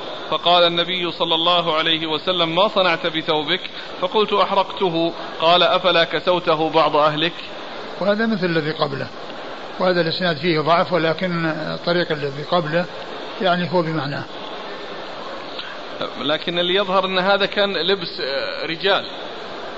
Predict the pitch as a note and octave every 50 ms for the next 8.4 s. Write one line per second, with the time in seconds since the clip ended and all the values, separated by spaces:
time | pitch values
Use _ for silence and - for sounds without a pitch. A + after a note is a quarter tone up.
0 | - - - - - D3 D3 - G3 G3 F3 E3 E3 C#3 A2+ G2 - - - C#3+
1 | C3+ C#3 D3 D3 D3+ D3+ C#3+ D3 G#2 C#3+ C#3+ C#3+ D3 D#3 C#3+ - - C#3+ C3+ B2+
2 | - D2+ A#1+ - - - - - - - D3 C#3+ C3 - - C#3 B2+ B2 B2 B2+
3 | C3+ C3 C3 B2 - B2+ A#2 - - - - - - - - - - - - -
4 | - - - - - D#3 E3 F#3+ - - - - - - - - - - - -
5 | - - - E3 D3 C3+ C3 D3 D3+ D#3 F3 G3 G3 F3 D3+ B2+ - D3 C3+ C3
6 | B2 C3+ A#2+ - - - - - - - - - - - - - - - - D3
7 | C#3+ C#3+ D3+ D#3 D#3 D#3 D#3 D3 C#3+ C#3+ D#3 F3 F3 D3 - F3 E3+ D#3+ D#3 D3+
8 | D3 D3+ C#3+ D3 C3+ E3 F#3+ A3